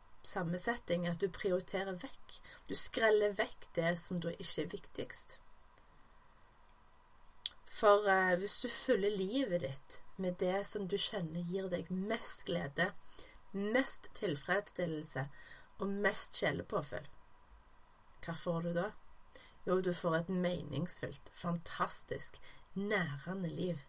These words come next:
Og da ha, da nytter det jo ikke å bry seg om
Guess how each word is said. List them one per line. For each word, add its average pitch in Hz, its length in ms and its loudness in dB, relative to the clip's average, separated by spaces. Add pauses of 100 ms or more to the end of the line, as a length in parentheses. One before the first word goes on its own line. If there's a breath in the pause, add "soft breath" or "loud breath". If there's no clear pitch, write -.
(1600 loud breath)
Og - 160 -2
da 294 160 10
ha, 302 160 2
da 294 160 6
nytter 349 440 0
det 208 100 4
jo 403 100 6
ikke - 380 0 (260 loud breath)
å 175 80 4
bry 180 240 8
seg 208 240 0
om 190 300 2